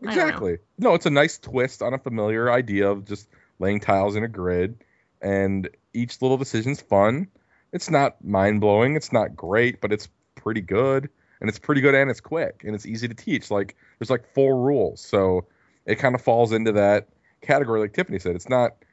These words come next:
Speaker 2: that it's a great game, but it's a pretty good game that is the exact right length and the exact right weight. It's, like, a perfect game for a half an hour with an easy teach,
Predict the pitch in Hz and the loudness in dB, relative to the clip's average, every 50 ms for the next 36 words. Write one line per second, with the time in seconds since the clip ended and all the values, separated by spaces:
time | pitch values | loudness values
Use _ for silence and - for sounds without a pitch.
0 | _ _ _ _ _ _ - 110 107 107 104 107 90 82 90 95 95 90 82 - | _ _ _ _ _ _ -2 0 0 0 -2 -4 -8 -4 -4 -4 -4 -4 -6 -4
1 | 101 104 117 131 120 107 104 110 131 143 123 - 113 101 104 107 - 117 - - | 0 0 2 2 2 0 0 -2 -4 -8 -6 -4 -2 -2 -2 -2 -4 -4 -6 -6
2 | - - 135 139 135 120 104 110 123 160 165 127 107 98 92 92 90 92 98 101 | -6 -4 -2 -2 -2 -2 0 2 2 2 2 0 -4 -4 -4 -2 -2 -2 -4 -4
3 | 98 _ - 87 98 101 98 98 - _ _ _ _ _ _ - 110 110 98 95 | -6 _ -8 -6 -4 -4 -6 -8 -16 _ _ _ _ _ _ -8 -4 -4 -4 -4
4 | 92 98 95 87 - 107 107 113 120 - - 113 110 120 131 113 113 101 87 87 | -4 -8 -8 -2 2 2 2 2 0 -2 -4 -2 0 0 0 -2 -4 -6 -6 -6
5 | 90 101 - - - 107 - _ _ _ _ _ _ - 95 98 101 104 104 92 | -8 -10 -12 -18 -20 -20 -20 _ _ _ _ _ _ -8 -6 -2 0 0 0 0
6 | 92 87 104 98 101 98 - - 101 92 80 65 80 87 82 73 - - - 82 | -2 -2 0 0 0 -2 -4 -4 -4 -4 -4 -6 -6 -6 -8 -8 -10 -12 -16 -10
7 | - - 123 110 98 92 98 - - - 143 139 151 139 127 - _ - _ _ | -4 0 0 2 2 0 -6 -6 -2 0 0 2 2 2 0 0 _ -20 _ _
8 | _ _ _ _ _ _ _ _ _ _ _ - 107 - - 120 113 113 113 107 | _ _ _ _ _ _ _ _ _ _ _ -20 -10 -2 2 2 4 4 2 0
9 | 104 107 - 104 98 95 92 95 90 - _ - - 92 92 113 107 113 113 117 | -4 -4 -4 -4 -2 -2 -2 -4 -6 -8 _ -8 -8 -4 -2 0 0 0 0 0
10 | 110 107 104 104 104 104 104 101 98 101 92 - 104 104 98 104 104 - - 104 | 0 2 2 2 0 0 -2 -4 -4 -6 -8 -8 -8 -8 -8 -8 -10 -8 -8 -6
11 | 98 98 104 104 101 - - | -4 -6 -6 -8 -12 -20 -18